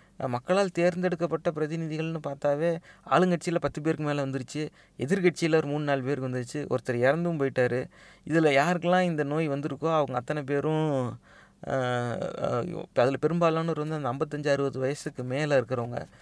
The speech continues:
அதுவும் வேற இருக்கு. ஏன்னா அந்த முதியோர்களை வந்து இந்த நோய் வந்து கடுமையா தாக்கும், அது அவங்க தான் இறந்து போறாங்க அப்படின்னு சொல்லிட்டு இருக்காங்க.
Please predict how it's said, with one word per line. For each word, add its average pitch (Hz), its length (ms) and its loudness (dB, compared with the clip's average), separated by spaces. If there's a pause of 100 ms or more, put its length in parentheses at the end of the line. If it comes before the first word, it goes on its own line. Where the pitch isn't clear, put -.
(360)
அதுவும் 170 300 2
வேற 143 180 0
இருக்கு. 127 240 -2
ஏன்னா 151 120 4
அந்த 143 340 6 (300)
முதியோர்களை 175 640 4
வந்து 156 180 0
இந்த 151 160 0
நோய் 147 320 0
வந்து 135 280 -2
கடுமையா 139 360 -2
தாக்கும், 127 320 -2
அது 117 180 0
அவங்க 127 180 0
தான் 139 160 -2
இறந்து 123 380 -2
போறாங்க 117 400 0
அப்படின்னு 131 320 -4
சொல்லிட்டு 123 380 -8
இருக்காங்க. 117 380 -6